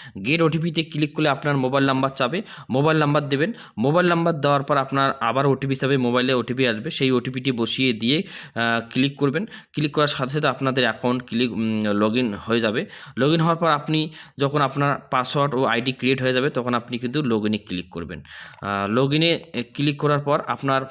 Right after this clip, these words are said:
পুনরায় আপনার যে মোবাইল নাম্বারটি রেজিস্টার করলেন সেই মোবাইল নাম্বারটি চাবে। এখানে আপনারা মোবাইল নাম্বারটি বসিয়ে দেবেন। দেওয়ার পর log in অপশনে ক্লিক করবেন। log in অপশনে ক্লিক করার পর মোবাইলে আপনার ওটিপি আসবে,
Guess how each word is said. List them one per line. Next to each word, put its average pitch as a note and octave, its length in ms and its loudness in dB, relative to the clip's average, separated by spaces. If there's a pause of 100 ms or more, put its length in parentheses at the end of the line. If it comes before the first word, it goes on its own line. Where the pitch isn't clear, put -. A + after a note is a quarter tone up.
(100)
পুনরায় C3+ 440 2
আপনার B2 360 -2
যে B2+ 140 0
মোবাইল A#2+ 300 2
নাম্বারটি B2 360 0
রেজিস্টার A#2 460 0
করলেন B2 220 -4
সেই B2+ 220 0
মোবাইল A2+ 320 2
নাম্বারটি A2+ 320 -2
চাবে। A2+ 300 -2 (340)
এখানে C#3 300 0
আপনারা C3 320 0
মোবাইল A#2 280 2
নাম্বারটি A2+ 300 0
বসিয়ে A2 300 0
দেবেন। E2+ 260 -10 (460)
দেওয়ার D#3+ 220 4
পর E3+ 180 4
log D3+ 200 4
in D#3+ 80 2
অপশনে D#3+ 240 0
ক্লিক D3 280 -4
করবেন। D3+ 260 -2 (300)
log B2+ 280 4
in E3 60 4
অপশনে D#3 280 0
ক্লিক C#3+ 280 -4
করার C#3+ 120 2
পর C#3+ 120 2
মোবাইলে C3 380 2
আপনার B2+ 280 0
ওটিপি B2 380 0
আসবে, B2 260 -2